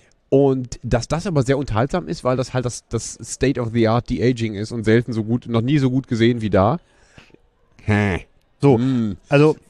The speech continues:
Speaker 2: äh, das
Speaker 1: Ich
Speaker 2: Problem
Speaker 1: weiß
Speaker 2: ist,
Speaker 1: nicht.
Speaker 2: das Pro-, also, ähm, man muss jetzt mal kurz unterscheiden zwischen, also erstmal, die ersten zwanzig Minuten sind natürlich pure Action. Du kommst natürlich voll rein,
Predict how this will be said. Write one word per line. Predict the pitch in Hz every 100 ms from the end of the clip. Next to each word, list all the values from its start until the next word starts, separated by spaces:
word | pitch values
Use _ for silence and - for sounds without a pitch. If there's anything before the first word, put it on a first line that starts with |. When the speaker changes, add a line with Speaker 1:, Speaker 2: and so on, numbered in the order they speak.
| _ -
Speaker 2:
äh, | 151
das | 156 185
Speaker 1:
Ich |
Speaker 2:
Problem | 190 185 175
Speaker 1:
weiß | 233 -
Speaker 2:
ist, | -
Speaker 1:
nicht. | 196 - -
Speaker 2:
das | 175
Pro-, | - 262
also, | 185 180 -
ähm, | 185 175
man | 170
muss | 180 202
jetzt | 175
mal | 165
kurz | 180 -
unterscheiden | 165 - 143 107
zwischen, | - 139 139 - - -
also | - 139
erstmal, | 135 156 165 156 - - _ _
die | 143 143 -
ersten | 160 - 160
zwanzig | 170 143 151
Minuten | 160 175 143
sind | 151
natürlich | 143 - 147 -
pure | - 185 156
Action. | - - 107
Du | 101
kommst | 160 156
natürlich | - 143 -
voll | 180 175
rein, | 120 143